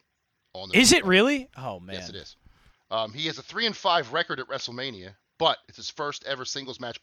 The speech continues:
Speaker 1: on the main card, uh, of WrestleMania. And I feel like Seth Rollins is the kind of guy who wants to get somebody over. Like, Cesaro is very underappreciated in the eyes of the wrestling faithful,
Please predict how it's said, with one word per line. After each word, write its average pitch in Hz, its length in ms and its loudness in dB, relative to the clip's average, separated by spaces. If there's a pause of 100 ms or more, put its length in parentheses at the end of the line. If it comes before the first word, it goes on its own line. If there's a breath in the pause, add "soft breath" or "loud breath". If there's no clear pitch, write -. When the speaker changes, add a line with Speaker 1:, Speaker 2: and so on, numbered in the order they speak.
Speaker 1:
on 151 280 -4
the 170 60 -6
main 135 360 -6
card, 104 440 -8 (800)
uh, 98 280 -2
of 107 180 -8
WrestleMania. 95 640 -8
And 139 120 -2
I 151 60 0
feel 285 200 -6
like 320 120 -6
Seth 180 260 0
Rollins 160 300 -2
is 117 80 -14
the 123 80 -10
kind 131 220 -2
of 110 60 -12
guy 107 340 -2 (360 soft breath)
who 127 560 -4
wants 131 380 -6
to 139 100 -10
get 123 260 -8 (1080)
somebody 120 520 -6 (180)
over. 156 460 -8 (440)
Like, 135 140 -6
Cesaro 190 500 2
is 123 100 -6
very 147 260 -2
underappreciated 135 880 -6 (560)
in 127 120 -10
the 127 100 -10
eyes 127 340 -2
of 98 120 -16
the 95 400 -14
wrestling 110 340 -8
faithful, 120 500 -8